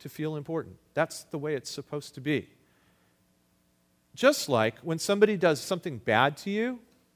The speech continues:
your response is to want to get back to Adam, right? Now, we know that we're not supposed to do that. But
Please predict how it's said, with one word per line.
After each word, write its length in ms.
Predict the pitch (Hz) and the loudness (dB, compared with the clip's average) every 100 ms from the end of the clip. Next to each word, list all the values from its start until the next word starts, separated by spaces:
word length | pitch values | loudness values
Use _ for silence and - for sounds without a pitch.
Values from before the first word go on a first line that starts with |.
| _ _ - | _ _ -4
your 200 | 170 240 | 0 2
response 880 | 208 - - 233 143 165 - - - _ _ _ _ _ - | 2 0 0 0 2 0 -4 -8 -10 _ _ _ _ _ -18
is 100 | 123 | -10
to 80 | 147 | -6
want 180 | 113 113 | -4 -4
to 40 | |
get 180 | 143 - | -4 0
back 280 | 196 190 - | 2 2 -4
to 200 | 95 - | -12 -10
Adam, 220 | 90 - _ _ - | -14 -16 _ _ -10
right? 240 | 98 190 _ _ _ - | -8 -8 _ _ _ -2
Now, 180 | 151 156 - | 2 2 2
we 220 | 190 254 | 0 4
know 260 | 262 262 220 | 8 10 10
that 220 | 185 170 | 8 6
we're 80 | 180 | 4
not 180 | 185 | 4
supposed 320 | - - 160 - | 2 2 2 2
to 60 | |
do 180 | 151 247 | 4 6
that. 220 | 143 98 - _ _ _ _ _ _ _ _ _ _ _ _ _ _ _ | 4 2 -10 _ _ _ _ _ _ _ _ _ _ _ _ _ _ _
But 120 | - | -10